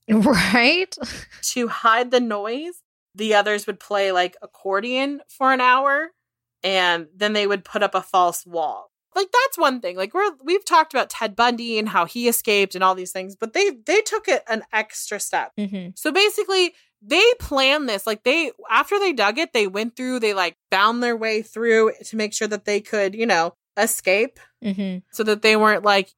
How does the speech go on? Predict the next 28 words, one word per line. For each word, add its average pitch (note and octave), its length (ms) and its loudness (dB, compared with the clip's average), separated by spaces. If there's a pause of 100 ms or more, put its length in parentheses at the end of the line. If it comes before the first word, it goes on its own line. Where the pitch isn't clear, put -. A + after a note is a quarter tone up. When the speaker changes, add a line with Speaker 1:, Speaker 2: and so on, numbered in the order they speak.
Speaker 2:
climbing G#3 600 2
into F#3+ 460 0
a D#3+ 420 0 (240)
guard's E3+ 460 2
room. G#3 340 -2 (420)
<laughs> - 600 -10
Speaker 1:
D-, D#4+ 260 -2
yeah. E3+ 380 -2 (180)
Speaker 2:
Right? F3+ 380 -4 (380)
So C4+ 260 4
another D#4+ 300 2
thing F#4+ 160 0
that D4 140 0
they B3 140 2
did G3+ 440 0 (260)
is A3 460 2 (120)
they C4 100 0
were C4+ 100 0
like, B3 180 2
"Okay, G3 440 -4 (320)
we A#3+ 140 6
have B3 320 4
to C#4 100 -4
be A3+ 300 -2
in G#3+ 120 0
our F#3 120 0
cells. C#3+ 540 -2
Like, F3 140 -6